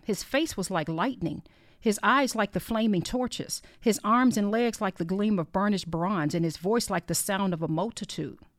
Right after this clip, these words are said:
That's interesting. "I, Daniel, was the only one who saw the vision.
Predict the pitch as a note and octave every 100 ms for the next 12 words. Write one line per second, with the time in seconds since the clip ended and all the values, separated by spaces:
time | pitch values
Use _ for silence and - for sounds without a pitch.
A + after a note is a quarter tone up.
0 | _ _ - A#3+ E3+ E3 G3 E3+ - -
1 | - _ - _ _ - - - - B3
2 | D4 G3+ B3 C4+ G3 E3+ - - - F#3+
3 | G3+ F3+ F#3 - A#3 C#4+ D4 C4+ A#3 A3+
4 | C#3+ F#3+ - _ - _ - A3 - A#3
5 | G#3+ F#3+ B3 A#3 - E3